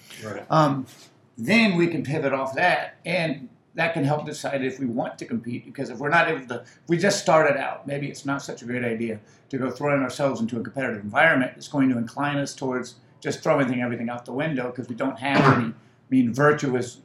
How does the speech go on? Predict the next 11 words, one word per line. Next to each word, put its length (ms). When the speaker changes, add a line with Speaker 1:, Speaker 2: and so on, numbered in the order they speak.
Speaker 2:
default 400
movement 340
patterns. 600
It's 80
all 140
just 200
brand 280
new 120
to 200
us. 260
Um, 300